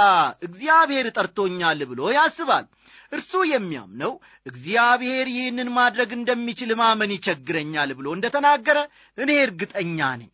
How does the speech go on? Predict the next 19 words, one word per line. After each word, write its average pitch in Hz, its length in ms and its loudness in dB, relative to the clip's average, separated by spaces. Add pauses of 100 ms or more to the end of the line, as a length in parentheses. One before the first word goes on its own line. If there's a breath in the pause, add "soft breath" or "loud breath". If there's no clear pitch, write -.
(260 soft breath)
ነገር 208 320 0
ግን 190 180 -6 (360)
እግዚአብሔር 233 720 0
ሊያደርግ 226 540 -2
ያሰበውን 208 640 0
አድርጓል። 117 560 -4 (320 soft breath)
ይህም 160 340 -2 (400 soft breath)
የእግዚአብሔር 185 760 0
አድራጎት 156 600 0 (320 soft breath)
ዮቶር 214 640 2 (340 soft breath)
እግዚአብሔርን 285 880 2
እንዲያውቅ 254 520 2 (120)
አድርጎታል። 139 720 -2 (300 loud breath)
ለዚህም 349 460 2
ነበር 165 400 0
ለእግዚአብሔር 269 880 0 (100)
የሚቃጠል 262 920 -2
መሥዋዕት 208 520 0
ያቀረበው። 131 640 -4